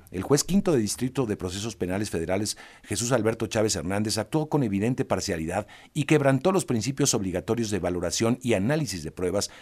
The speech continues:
presentadas por la Fiscalía General de la República que implican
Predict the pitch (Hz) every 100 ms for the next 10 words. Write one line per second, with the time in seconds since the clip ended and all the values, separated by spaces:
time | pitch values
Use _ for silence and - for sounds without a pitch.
0 | - - 110 104 110 107 - 90 - -
1 | 85 92 87 82 90 92 98 101 104 98
2 | 104 - - - 135 123 170 202 143